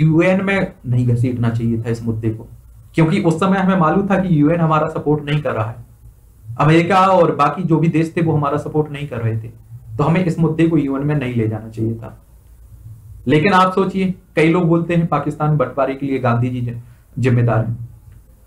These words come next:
आप सोचिए, एक परिवार में आप रहते हैं, उसमें डेली म-, मार काट होती है, लड़ाई होती है चौबीस घंटा, तो बाप क्या कहता है कि अलग हो जाइए आप लोग, कम से कम चैन से रहिए, शांति से रहिए।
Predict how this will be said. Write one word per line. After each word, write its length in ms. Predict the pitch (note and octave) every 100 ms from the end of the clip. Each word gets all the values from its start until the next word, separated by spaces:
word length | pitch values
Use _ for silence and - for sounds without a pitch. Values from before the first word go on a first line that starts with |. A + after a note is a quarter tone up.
| -
आप 180 | B3+ B3
सोचिए, 300 | G3+ B3+ C4
एक 120 | B3+
परिवार 360 | F3 F#3 G3
में 100 | G#3
आप 180 | F#3+ D#3
रहते 240 | C3+ A#2+ B2+
हैं, 240 | A#2 - - D#3
उसमें 280 | D#3 G3+
डेली 500 | D3 D#3 G#3 F3 C3+ - -
म-, 240 | C3+ A#2 - - C#3+
मार 300 | D3 E3 F3
काट 280 | E3 D3 C#3+
होती 220 | C#3+ D3+
है, 180 | C#3 C#3
लड़ाई 320 | C3+ C#3+ D#3+ C#3+
होती 260 | B2+ C3
है 160 | A#2+ A2+
चौबीस 240 | C3 A#2+
घंटा, 360 | B2 A2+ - - - - - - - - - - -
तो 80 |
बाप 300 | C#3+ D3 E3+
क्या 140 | F#3+ F3+
कहता 240 | F3 E3+
है 160 | F3+ G3+ - _
कि 160 | D#3 D3
अलग 240 | C3+ D3 B2+
हो 80 | A#2
जाइए 300 | A#2 A#2 A#2
आप 180 | A2
लोग, 180 | A#2+ A#2+ - - - - - - - -
कम 120 | E3
से 140 | D#3+ G#3+
कम 180 | G#3 -
चैन 260 | F3+ F#3
से 160 | G3+ G#3
रहिए, 260 | D#3+ G3
शांति 380 | - C#3+ D3+ G#3
से 120 | G3
रहिए। 340 | F3 E3+ C#3